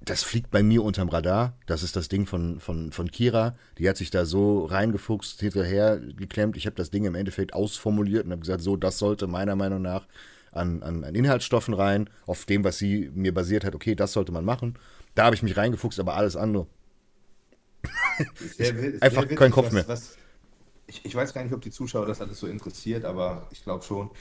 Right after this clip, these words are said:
Speaker 2: Weil bei uns passiert sehr, sehr viel. Bei mir auch. Ich werd wahrscheinlich drei neue Firmen gründen,
Speaker 1: Mhm.
Speaker 2: jetzt über die, die nächsten Wochen und mein Unternehmen so ein bisschen aufsplitten, das Ganze. Und es wird bei, bei uns,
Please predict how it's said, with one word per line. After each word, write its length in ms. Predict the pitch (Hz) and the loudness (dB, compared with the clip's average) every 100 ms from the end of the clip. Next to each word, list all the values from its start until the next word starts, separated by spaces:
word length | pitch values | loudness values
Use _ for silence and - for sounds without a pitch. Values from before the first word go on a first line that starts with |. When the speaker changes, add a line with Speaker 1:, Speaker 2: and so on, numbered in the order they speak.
| - - | -10 -2
Speaker 2:
Weil 140 | 101 | 0
bei 100 | 110 | 2
uns 140 | 123 - | 0 -2
passiert 320 | 117 123 98 | -2 -2 0
sehr, 200 | 113 107 | 2 2
sehr 120 | 98 | 0
viel. 280 | - 107 90 | -2 -2 0
Bei 120 | 92 | 0
mir 200 | 98 98 | -2 -2
auch. 200 | 107 113 | -2 -2
Ich 160 | 98 101 | -4 -4
werd 200 | 95 95 | -4 -4
wahrscheinlich 680 | - 98 98 95 90 87 - - - - | -8 -6 -4 -2 -4 -6 -16 -20 -20 -10
drei 300 | 95 110 120 | -4 0 0
neue 280 | 113 107 | 0 0
Firmen 420 | 104 127 135 143 143 - _ | -2 -2 -2 -2 -4 -12 _
gründen, 600 | 110 139 139 143 143 143 | -2 -2 0 -2 -6 -4
Speaker 1:
Mhm. 80 | 90 | -2
Speaker 2:
jetzt 340 | 117 87 101 | 0 -2 -4
über 180 | 113 110 | 0 0
die, 300 | 104 101 104 | 0 -2 -2
die 120 | 104 | 0
nächsten 360 | 104 117 117 104 | 0 0 -2 0
Wochen 380 | 113 113 117 117 - - - | -2 -2 -6 -8 -16 -20 -10
und 260 | 101 101 101 | -4 -2 0
mein 200 | 98 98 | 0 -2
Unternehmen 340 | 101 98 104 | -4 -2 -2
so 60 | 101 | -2
ein 60 | |
bisschen 280 | 95 - 87 | -6 -6 -2
aufsplitten, 840 | 117 139 - - 135 135 135 135 - | 0 -2 -4 -6 -2 -2 -2 -6 -8
das 180 | 101 - | -10 -4
Ganze. 520 | 113 110 113 113 117 - - _ - | 0 0 2 0 -2 -8 -20 _ -4
Und 380 | 101 107 107 104 | 2 4 4 2
es 120 | 104 120 | 0 0
wird 240 | 143 - | 0 2
bei, 280 | 107 104 95 | 2 4 2
bei 180 | 98 98 90 - - - - | 2 2 0 -4 -12 -18 -4
uns, 380 | 120 165 165 | 2 2 0